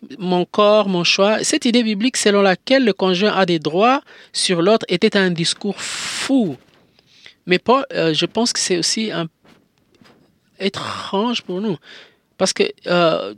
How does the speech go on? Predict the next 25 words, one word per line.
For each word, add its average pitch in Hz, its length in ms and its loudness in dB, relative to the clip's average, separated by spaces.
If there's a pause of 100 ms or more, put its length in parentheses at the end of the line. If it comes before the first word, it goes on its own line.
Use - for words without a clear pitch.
à 175 180 0
l'Ouest, 190 440 0
on 175 160 0
aime 175 160 0
cette - 360 -2
idée, 156 360 2
mon 151 220 -6
corps, 196 340 0
m-, 151 560 -6
mes 156 120 0
choix. 190 380 0 (380)
Mais 175 160 0
Paul 294 320 2
avait 196 140 2
déjà 175 220 0
planté 160 280 -6
cette 170 300 -6
graine 214 400 -2
dans 160 140 -2
un 160 120 -8
Corinthiens 147 460 -8
six. - 920 -8 (640)
Il 180 160 2
a 170 120 2
dit, 151 460 -2